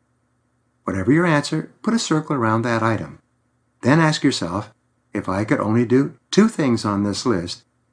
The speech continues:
before being called out of town for a month, what would the second item be?" Circle that item as well.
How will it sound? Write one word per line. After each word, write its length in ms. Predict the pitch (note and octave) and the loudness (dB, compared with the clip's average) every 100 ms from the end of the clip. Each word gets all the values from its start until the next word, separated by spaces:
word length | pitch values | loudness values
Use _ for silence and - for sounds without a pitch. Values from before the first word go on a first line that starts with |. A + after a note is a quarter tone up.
| _ | _
before 300 | C3 - C#3 | -4 0 0
being 220 | C3+ D3 | 0 -2
called 340 | - A2 G#2+ G#2+ | 0 0 0 -2
out 140 | A2 | -4
of 100 | B2+ | -4
town 300 | - G2+ F#2+ | -4 -4 -2
for 180 | F#2 A#2+ | -2 -2
a 60 | |
month, 320 | B2+ C#3+ F#2+ - _ _ _ _ | 0 -2 -2 -6 _ _ _ _
what 240 | - G2 - | -6 -6 -4
would 80 | C#3 | -4
the 80 | |
second 420 | D#3+ - G3 F3 B2+ | -4 -4 -4 -4 -4
item 280 | F#2+ F#2 | -2 -2
be?" 260 | F#2 E2+ D#2 _ _ _ _ _ _ _ _ _ _ _ | -4 -6 -12 _ _ _ _ _ _ _ _ _ _ _
Circle 380 | - - A#3 A3+ | -10 0 0 0
that 240 | F3+ B2+ - | -2 -2 -4
item 260 | G2+ G2 | -2 -2
as 160 | G#2+ - | -2 -2
well. 400 | C3 A#2 - | -2 -4 -6